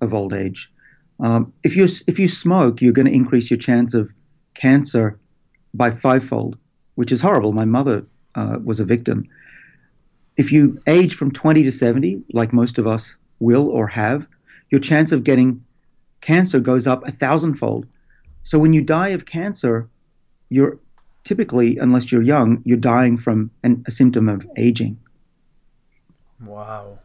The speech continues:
Speaker 2: I'm just thinking in terms of age-related disease. So do you think that coming forth now into this, into these next coming years, there will be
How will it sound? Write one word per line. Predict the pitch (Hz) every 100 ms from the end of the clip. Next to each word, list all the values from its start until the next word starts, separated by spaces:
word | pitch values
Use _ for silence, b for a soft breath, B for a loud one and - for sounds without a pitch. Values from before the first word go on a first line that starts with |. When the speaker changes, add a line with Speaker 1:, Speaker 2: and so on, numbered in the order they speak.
| - _ _ _
Speaker 2:
I'm | 156 147
just | 220 -
thinking | 180 180 165
in | 135 127
terms | 131 127 117 113
of | 113 110 101 95 - - _ - - - _
age-related | - 120 120 110 110 113 110 110 113 - 117 92
disease. | 101 92 95 98 98
So | - 113 104 - - -
do | 175
you | 202
think | - 170 139 139 120
that | 120 104 - - - - _ _ _
coming | - 143 127 123
forth | 120 - 117 117 -
now | 117 110
into | 110
this, | 113 110 - - - -
into | 131 131
these | 117 110
next | 117 113 - -
coming | - 120 113 110
years, | 113 101 101 104
there | 127 135
will | 120 147 175
be | 190 135 -